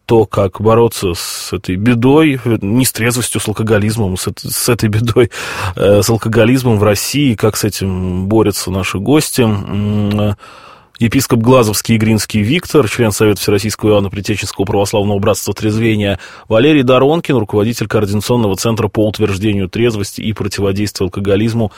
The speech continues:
отдела по церковной благотворительности и социальному служению. Вот вы приводили сейчас данные за четырнадцатый год, а если посмотреть,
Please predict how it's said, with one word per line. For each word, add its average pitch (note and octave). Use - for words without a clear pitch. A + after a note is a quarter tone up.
отдела G#2+
по G#2+
церковной G2+
благотворительности G2+
и -
социальному G2
служению. F#2+
Вот A2+
вы C3+
приводили B2+
сейчас A#2
данные A2+
за A2
четырнадцатый D#3+
год, G2
а G#2
если A#2+
посмотреть, A#2